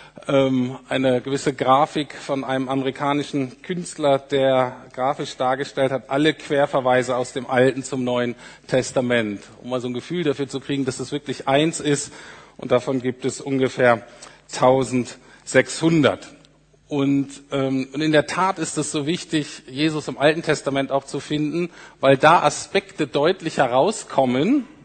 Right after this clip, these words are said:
über ihn, die im Neuen Testament auch da sind, die auch völlig klar sind. Zum Beispiel, ich habe jetzt nochmal geguckt, wie oft in Bezug auf Jesus das Wort Herrlichkeit benutzt wird, aber wir das einfach nicht verstehen, weil wir keinen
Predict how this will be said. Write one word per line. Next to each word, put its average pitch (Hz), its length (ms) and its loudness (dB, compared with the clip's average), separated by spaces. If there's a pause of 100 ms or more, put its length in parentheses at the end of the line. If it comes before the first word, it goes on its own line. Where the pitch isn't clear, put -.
über 143 280 2
ihn, 160 480 0 (560)
die 160 100 2
im 156 120 4
Neuen 202 300 4
Testament 165 760 0 (140)
auch 185 600 -2 (540)
da 180 300 4
sind, 165 420 -2
die 160 80 0
auch 143 200 0
völlig - 600 -4
klar 175 380 2
sind. 143 240 -4
Zum 156 120 -6
Beispiel, 156 200 2
ich - 20 2
habe 165 100 -2
jetzt 165 120 -8
nochmal 151 220 0
geguckt, 143 400 -2 (300)
wie 185 220 -6
oft - 400 -4 (200)
in 170 140 -4
Bezug 165 360 -6
auf 139 160 -4
Jesus 165 200 -4
das 151 160 -8
Wort 143 140 -2
Herrlichkeit 165 840 -4
benutzt 127 440 -6
wird, 165 300 -6 (420)
aber 151 180 0
wir 190 100 2
das 196 120 2
einfach 180 260 0
nicht 185 180 -4
verstehen, 190 640 -2
weil 151 120 0
wir 151 80 -4
keinen 156 340 -6